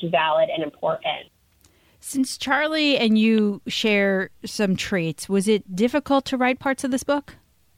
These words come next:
Speaker 1: It was, for sure. So, I mean, I had to tap into what it was like growing up and being fat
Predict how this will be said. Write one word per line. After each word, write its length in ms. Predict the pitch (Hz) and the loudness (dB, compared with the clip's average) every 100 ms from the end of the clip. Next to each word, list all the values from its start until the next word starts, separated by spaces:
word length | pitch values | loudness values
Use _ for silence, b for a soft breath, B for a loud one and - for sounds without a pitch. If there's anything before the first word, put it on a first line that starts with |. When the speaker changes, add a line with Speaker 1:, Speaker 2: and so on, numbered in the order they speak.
| _ | _
Speaker 1:
It 240 | 403 392 262 | 0 4 4
was, 520 | 233 302 415 277 220 - | 4 2 2 2 0 -2
for 160 | 277 269 - | 0 0 0
sure. 400 | 302 339 320 233 220 247 | 0 2 2 0 -2 -2
So, 40 | |
I 300 | 226 220 240 | 0 0 0
mean, 180 | 240 233 | 2 2
I 100 | 240 | 2
had 200 | 262 247 | 0 0
to 120 | 302 - | -2 0
tap 200 | 269 240 - | -2 -2 2
into 500 | 202 226 240 214 202 | 2 2 4 4 4
what 160 | 190 220 | 4 2
it 100 | 226 | 2
was 140 | 226 220 | 0 2
like 300 | 185 196 190 _ B B B _ _ | 2 2 0 _ B B B _ _
growing 340 | 233 220 247 233 | 0 2 2 2
up 260 | 196 220 _ _ 214 | 0 -2 _ _ 0
and 160 | 226 | 2
being 260 | 247 254 233 | 2 2 0
fat 320 | 233 254 269 | -2 0 0